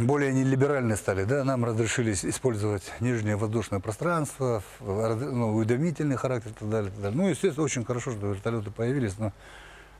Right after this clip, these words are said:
э, с обучением, ну, у нас, понимаете,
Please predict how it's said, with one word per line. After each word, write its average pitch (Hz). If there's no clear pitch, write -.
э, 101
с -
обучением, 123
ну, 139
у 127
нас, 113
понимаете, 110